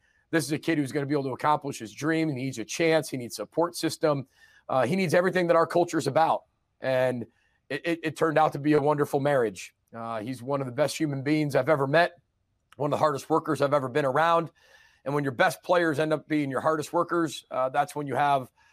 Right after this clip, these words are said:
team success, not only individual success. So I was really, really happy to hear that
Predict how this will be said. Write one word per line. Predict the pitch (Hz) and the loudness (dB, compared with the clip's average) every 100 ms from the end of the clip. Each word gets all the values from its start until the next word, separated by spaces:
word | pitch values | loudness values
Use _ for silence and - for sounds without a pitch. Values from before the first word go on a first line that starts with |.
| _ | _
team | - 180 151 | -8 -6 -4
success, | - - 147 123 - | -6 -6 -2 -2 -4
not | 139 135 135 | 0 0 0
only | 135 127 | -4 -6
individual | 120 120 127 120 | -6 -6 -8 -10
success. | 110 - - 117 107 - _ _ _ | -10 -12 -6 -6 -6 -10 _ _ _
So | 139 131 | 2 4
I | 127 | 4
was | 135 120 | 4 0
really, | 120 156 143 | 0 0 0
really | 131 135 127 | -4 -4 -2
happy | 98 135 - 131 | 0 0 -2 -6
to | 110 | -6
hear | 120 131 | -4 -4
that | 123 120 | -2 -2